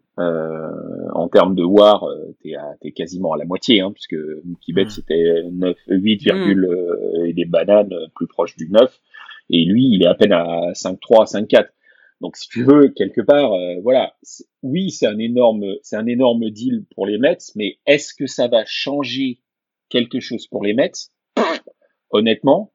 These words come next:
Speaker 1: moi, j'y crois pas trop. Et ils ont eu, ils ont eu des mecs, euh, qui, qui étaient bien meilleurs que ça. David Wright, euh, quand il était, euh, alors,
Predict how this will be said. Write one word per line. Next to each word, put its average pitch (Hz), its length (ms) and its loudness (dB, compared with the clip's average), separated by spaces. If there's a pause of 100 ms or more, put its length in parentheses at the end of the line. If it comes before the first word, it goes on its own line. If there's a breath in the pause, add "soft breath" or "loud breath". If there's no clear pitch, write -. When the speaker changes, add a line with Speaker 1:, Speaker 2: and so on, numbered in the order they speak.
(160)
Speaker 1:
moi, 90 120 -10
j'y - 160 -14
crois - 220 -4
pas 113 100 4
trop. 127 280 -2 (840)
Et 104 60 -2
ils 107 180 -2
ont 113 80 4
eu, 135 240 6
ils 117 220 2
ont 127 100 8
eu 139 140 8
des 113 160 6
mecs, 147 260 4
euh, 101 100 -2
qui, 98 240 -14
qui - 120 -8
étaient 98 160 -4
bien 98 160 -6
meilleurs 104 200 -4
que 151 100 -6
ça. 170 280 2
David 117 360 0
Wright, 123 360 6
euh, 92 220 -8
quand - 180 -20
il 92 80 -20
était, 107 240 -8
euh, 87 220 -4 (400)
alors, - 240 -10